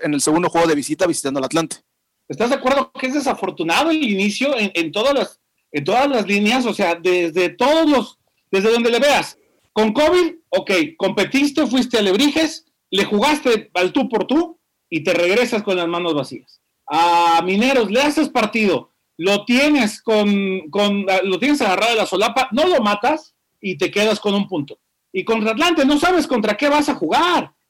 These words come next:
Speaker 2: Es como, es como boxear, es como hacer sombra, ¿no? Como hacer box de sombra. Tienes una idea de qué puede alinear, pero en concreto, ¿a qué juega? ¿Voy a apretarle la salida? ¿Lo voy a tener que esperar? ¿Cómo voy a recorrer?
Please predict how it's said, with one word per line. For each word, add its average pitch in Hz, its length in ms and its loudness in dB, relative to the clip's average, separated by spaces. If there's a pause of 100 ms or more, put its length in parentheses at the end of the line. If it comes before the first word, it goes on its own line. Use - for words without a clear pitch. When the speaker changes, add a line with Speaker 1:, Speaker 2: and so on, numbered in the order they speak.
(280)
Speaker 2:
Es 208 200 -2
como, 262 280 0
es 240 120 0
como 294 220 4
boxear, 240 380 0
es 247 120 -4
como 285 180 0
hacer 247 240 0
sombra, 285 320 0
¿no? 240 220 -2
Como 170 160 -4
hacer 180 160 -2
box 247 180 -2
de 240 80 0
sombra. 247 400 -2 (360)
Tienes 233 280 2
una 277 180 0
idea 196 640 0 (300)
de 151 120 -2
qué 208 140 -2
puede 220 340 2
alinear, 170 540 -2 (380)
pero 165 320 2
en 160 100 -2
concreto, 202 720 -2 (320)
¿a 127 140 -6
qué 185 120 -2
juega? 196 720 0 (200)
¿Voy 180 220 2
a 214 40 4
apretarle 185 380 0
la 160 100 2
salida? 196 800 0
¿Lo 160 100 0
voy 190 140 4
a 170 80 -2
tener 175 240 -4
que 180 80 -4
esperar? 220 600 0 (160)
¿Cómo 220 260 -2
voy 196 160 4
a 180 40 4
recorrer? 165 720 0